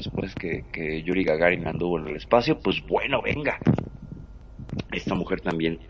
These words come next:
también fue la primer cosmonauta. Y fueron también los primeros en tener misiones, eh, duales, es decir, no solo un astronauta, sino dos, en vuelos suborbitales.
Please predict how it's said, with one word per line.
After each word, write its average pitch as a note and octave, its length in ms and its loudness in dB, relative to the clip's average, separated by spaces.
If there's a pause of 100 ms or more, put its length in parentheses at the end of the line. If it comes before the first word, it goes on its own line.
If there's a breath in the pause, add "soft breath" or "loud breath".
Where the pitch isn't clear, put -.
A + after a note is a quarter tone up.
también E2 360 -4
fue D#2+ 140 0
la D#2+ 60 2
primer D#2+ 360 -2
cosmonauta. D#2 840 0 (640 loud breath)
Y D#3+ 260 6
fueron C#3+ 220 8
también A#2 220 4
los A2+ 100 4
primeros A2 360 4
en F#2 100 -2
tener F#2+ 260 4
misiones, F2+ 600 -2
eh, D2 560 0 (440)
duales, F#2+ 680 6
es F#2 100 -6
decir, F#2 280 -8
no F2+ 100 -4
solo F2 220 0
un E2 120 -4
astronauta, E2 580 -4
sino D2 280 -6
dos, F3 400 2 (600 soft breath)
en D3 540 4
vuelos B2 280 6
suborbitales. F#2+ 840 2